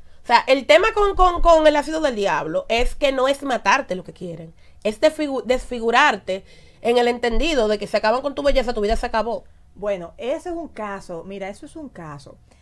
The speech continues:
Speaker 2: que no se puede dejar pasar
Speaker 1: Pero esta
Speaker 2: por
Speaker 1: muchacha acababa
Speaker 2: alto.
Speaker 1: de llegar al país,
Speaker 2: Acababa
Speaker 1: incluso.
Speaker 2: de llegar al país, eso me dio mucha tristeza. Señores, y, y la forma en que estos delincuentes usan este líquido, lo peor de todo es que muchas veces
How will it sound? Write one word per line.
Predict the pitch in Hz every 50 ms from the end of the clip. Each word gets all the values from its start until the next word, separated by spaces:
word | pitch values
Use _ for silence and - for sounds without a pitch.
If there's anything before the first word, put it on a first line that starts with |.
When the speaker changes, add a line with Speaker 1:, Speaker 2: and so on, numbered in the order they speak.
| _ _ _ _
Speaker 2:
que | - 208 202 190
no | 190 202 220 247 269
se | - - 277 233
puede | 208 - 208 220 220 226 214
dejar | 196 185 147 156 165 170 175
pasar | - 185 165
Speaker 1:
Pero | - 208
esta | 196 202 233
Speaker 2:
por | 247 269
Speaker 1:
muchacha | - 330 302
acababa | 302 262 247 240 262
Speaker 2:
alto. | 269 269
Speaker 1:
de |
llegar | 269 233 240 247
al | 240 240
país, | 214 185 170 185 202 - - -
Speaker 2:
Acababa | 185 180 - 185 180 180 185
Speaker 1:
incluso. | 202 220
Speaker 2:
de | 233 233 233
llegar | 226 220 220 214
al | 214 208
país, | - 214 202 202 202 214 214 196
eso | 208 202 214
me | 214 208 202
dio | 208 214 208
mucha | 208 208 214 208 - 202
tristeza. | 196 196 196 - - - 202 202 196 196 - - 196 - - - - - - -
Señores, | - 226 240 254 247 226 226 -
y, | - 233 233 233 226 - -
y | 233 233 226 220 220 208
la | 208 214 214
forma | - - 254 269 320 359 359 339 339
en | 320 -
que | - - 254 240 285
estos | - _ - 277 285 - - -
delincuentes | 226 226 220 214 190 - 190 185 180 175 170 165 165 175 160 - - -
usan | 214 233 269 - 311 262 247
este | 247 254 - 240 208
líquido, | 196 190 190 - - 175 170 180
lo | 180 185 180
peor | 185 202 202 214 247 294 294
de | 262 269
todo | 262 - 233 220 214 202 196
es | 196 190 190
que | - 196
muchas | 196 220 - 302 294
veces | 285 254 240 233 - 208 208 -